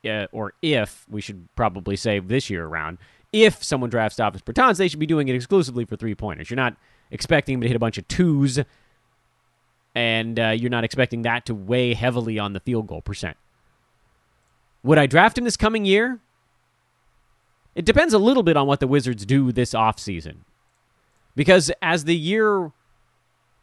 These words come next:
pushed through, it became clear that a Daniel Gafford, Rui Hachimura front court was actually better than having Davis in there, 'cause he was getting roasted on defense, and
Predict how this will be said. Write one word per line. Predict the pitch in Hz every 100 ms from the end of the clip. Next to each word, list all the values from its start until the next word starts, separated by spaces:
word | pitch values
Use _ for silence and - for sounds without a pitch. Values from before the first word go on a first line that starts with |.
| _ _ _ -
pushed | 202 208 - -
through, | 175 180 110 90 123 _ _ _ _ _ _ _ _ _
it | 160 143
became | 147 202 202
clear | - 190 220 170 151
that | 104 139 135
a | 127
Daniel | 139 165 180 147
Gafford, | 123 135 151 160 143 110
Rui | 143 160 139
Hachimura | 127 147 - 120 156 127
front | - 151 135
court | 101 101
was | 117
actually | 131 - 123
better | 92 101 147 107 82 - _ _
than | 127 127
having | 123 120 110
Davis | 143 127 110
in | 95
there, | 90 76 85 113 _
'cause | 135
he |
was | 143
getting | 123 110 101
roasted | 117 120 - 113
on | 98 95
defense, | 98 - 107 113
and | 113